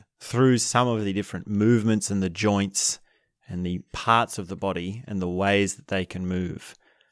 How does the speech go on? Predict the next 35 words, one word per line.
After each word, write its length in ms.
Body 200
synchronization 800
is 120
a 140
big 220
one. 180
That 160
was 120
a 100
really 440
big 240
one. 300
So 180
I 80
hope 200
you've 120
tried 340
some 160
of 100
those 240
exercises. 840
Then 160
in 100
episode 480
four, 260
we 100
talked 260
about 260
emotion 840
and 100
expression, 880
entering 460
the 140
emotional 720
body, 480